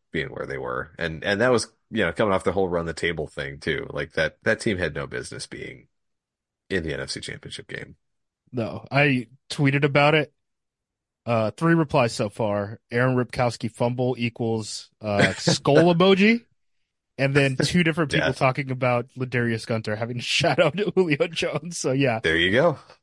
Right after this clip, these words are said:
Speaker 2: Uh, we
Speaker 1: Yep.
Speaker 2: got it. We got his official forty time, four, four point six nine. Um,
Speaker 1: Mm-hmm.
Speaker 2: so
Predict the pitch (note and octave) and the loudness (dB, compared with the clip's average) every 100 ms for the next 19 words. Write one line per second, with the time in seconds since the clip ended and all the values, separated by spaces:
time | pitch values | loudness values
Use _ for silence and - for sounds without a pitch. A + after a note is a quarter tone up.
0 | - C#3 B2 C3 A2 D3 C#3 C#3+ D3 C#3+ | -2 0 2 2 2 2 0 -2 -2 0
1 | C#3+ C#3 C3+ C3+ B2+ - C#3 C#3 - C3+ | 2 0 -2 -2 -2 -4 -4 -4 0 0
2 | B2+ B2+ A#2 A2 - B2 A#2 B2 C#3 - | 0 -2 -4 -4 -8 -6 -2 -2 -2 -6
3 | B2+ A#2+ - A#2+ - B2+ - A2+ A2 G2 | -4 -2 -2 -4 -4 -6 -6 -4 -4 -4
4 | - B2+ B2+ A2+ A2 G#2 - E2+ E2+ G2 | 0 2 2 0 -4 -8 -14 -12 -8 -8
5 | F#2+ _ _ _ _ _ _ _ _ _ | -10 _ _ _ _ _ _ _ _ _
6 | _ _ _ _ _ - D#3+ B2+ E3 | _ _ _ _ _ -2 2 2 2